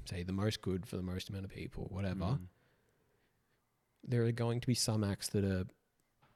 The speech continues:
Speaker 1: glorified about that, and there's probably a better act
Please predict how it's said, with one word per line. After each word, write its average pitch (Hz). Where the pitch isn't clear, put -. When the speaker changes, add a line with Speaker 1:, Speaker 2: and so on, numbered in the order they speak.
Speaker 1:
glorified 95
about 87
that, 87
and 98
there's 104
probably 104
a 95
better 90
act -